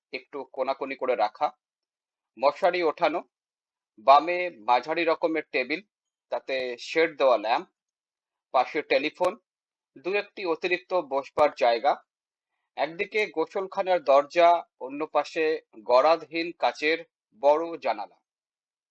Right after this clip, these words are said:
পর্দা ওঠার সঙ্গে সঙ্গে শোনা যায় দূরে বহু কণ্ঠের মিলিত ধ্বনি, "বন্দে মাতরম", এবং একটু কাছে প্রচণ্ড "আল্লাহু আকবার রব"।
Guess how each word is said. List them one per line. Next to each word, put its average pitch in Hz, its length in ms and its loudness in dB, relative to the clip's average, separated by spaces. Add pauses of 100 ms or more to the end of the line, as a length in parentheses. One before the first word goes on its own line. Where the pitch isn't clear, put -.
(2500)
পর্দা 180 340 4
ওঠার 208 280 0
সঙ্গে 170 340 -4
সঙ্গে 202 300 -4
শোনা 165 300 -2
যায় 175 200 4
দূরে 147 420 -4 (460)
বহু 160 360 -2
কণ্ঠের 156 640 -2
মিলিত 151 380 -6
ধ্বনি, 165 500 -6 (200)
"বন্দে 139 400 0
মাতরম", 113 420 -2 (1400)
এবং 165 480 -2
একটু 214 280 -10
কাছে 156 560 0
প্রচণ্ড 185 500 -6 (460)
"আল্লাহু 165 640 4
আকবার 139 420 2
রব"। 127 220 0